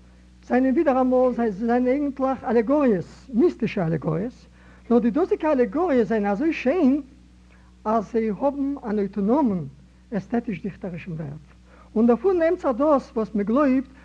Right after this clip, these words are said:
אז דאס זיי בלויזע דיכטונג זיינען. דא זאגן, וואס מיינען, אז דאס זיי בלויזע דיכטונג. עס איז, פארשטייט זיך, גרויסע דיכטונג. אבער אין דערזעלבער צייט איז דארט נישט קיין איין איינציגע זאך, וואס זאל נישט ווינקען אויף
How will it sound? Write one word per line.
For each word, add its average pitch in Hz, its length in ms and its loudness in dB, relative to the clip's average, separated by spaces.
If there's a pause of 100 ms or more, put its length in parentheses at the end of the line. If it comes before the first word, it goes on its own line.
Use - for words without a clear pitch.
(120)
אז 202 80 -4
דאס 208 140 -2
זיי 202 80 -6
בלויזע 214 280 0
דיכטונג 170 460 -6
זיינען. 160 220 -8
דא 220 140 -2
זאגן, 240 240 -2
וואס 226 200 -6
מיינען, 202 300 0
אז 202 80 -4
דאס - 100 -14
זיי 185 80 -12
בלויזע 151 240 -6
דיכטונג. 190 400 -4 (440)
עס 226 220 2
איז, 427 400 8
פארשטייט 220 360 0
זיך, 151 160 -8
גרויסע 165 360 -2
דיכטונג. 196 500 0 (520)
אבער 226 200 2
אין 226 100 4
דערזעלבער 339 420 2
צייט 320 260 0
איז 262 80 -2
דארט 262 200 -2
נישט 240 260 -4
קיין 294 180 2
איין 403 240 4
איינציגע 359 360 -2
זאך, 214 380 0 (420)
וואס 240 160 4
זאל 285 140 2
נישט 302 340 -2
ווינקען 247 760 0 (380)
אויף 208 240 2